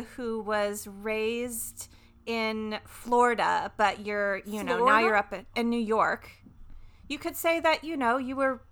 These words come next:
Speaker 1: you were raised in a different colony entirely. Do you think that they went between the colony of New York and the colony of Georgia very often back then?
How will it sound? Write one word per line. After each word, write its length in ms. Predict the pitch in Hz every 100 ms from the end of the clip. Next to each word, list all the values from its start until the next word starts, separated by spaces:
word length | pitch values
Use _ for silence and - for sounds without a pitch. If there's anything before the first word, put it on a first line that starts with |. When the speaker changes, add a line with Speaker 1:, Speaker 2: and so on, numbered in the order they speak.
| _ - -
Speaker 1:
you 100 | 233
were 140 | 254
raised 520 | 220 220 220 262 247 254
in 120 | 240
a 80 | 214
different 400 | 226 226 226 -
colony 500 | 220 220 214 196 196
entirely. 680 | 196 220 220 185 143 143 - -
Do 80 | -
you 60 | 359
think 220 | 440 440
that 320 | 453 440 277
they 320 | 277 294 277 - 220 196
went 320 | 233 247 -
between 600 | 240 240 - 233 233 233 226 - - -
the 200 | 185 226
colony 540 | 220 220 220 233 233 220
of 120 | 202
New 100 | 208
York 320 | 180 185 220
and 120 | 190
the 40 | 175
colony 460 | - 196 208 202
of 140 | 190 165
Georgia 480 | 165 185 202 220
very 240 | 202 180 170
often 380 | 165 - 262 294
back 240 | 311 -
then? 140 | 370